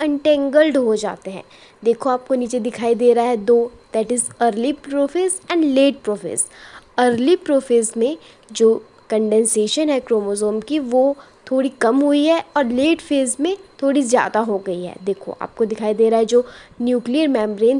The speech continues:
थी वो भी disintegrate हो चुकी है, Right? ये थी प्रोफेज। अब मैं diagrammatically आपको बताती हूँ। प्रोफेज हमने पढ़ लिया कि इसमें क्या होता है, condensation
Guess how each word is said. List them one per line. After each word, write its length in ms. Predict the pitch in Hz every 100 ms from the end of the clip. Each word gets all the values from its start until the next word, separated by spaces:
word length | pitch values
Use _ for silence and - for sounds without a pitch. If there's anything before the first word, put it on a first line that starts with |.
| 269
थी 80 | 302
वो 220 | 240 226
भी 220 | 214 320 330
disintegrate 840 | 247 277 262 247 240 - 247 240 240
हो 100 | 247
चुकी 380 | 240 233 240
है, 160 | 240 233 - _ _ _ _ _ _ _ -
Right? 400 | 226 247 349 - - 233
ये 120 | 233 -
थी 100 | 349
प्रोफेज। 720 | 370 262 233 - 196 - - - _
अब 80 | 226
मैं 240 | 247 311 233
diagrammatically 920 | 202 202 208 190 196 214 214 254 320
आपको 280 | 262 -
बताती 420 | 226 202 - - 208
हूँ। 100 | 208 -
प्रोफेज 600 | 208 214 226 254 285 -
हमने 240 | 214 208 226
पढ़ 260 | 220 214
लिया 320 | 214 233 226 254 -
कि 60 | -
इसमें 300 | - - 226
क्या 160 | 226
होता 260 | 240 220 247
है, 160 | 254 302 _ _ _ _ -
condensation 720 | 220 214 220 220 214 294 294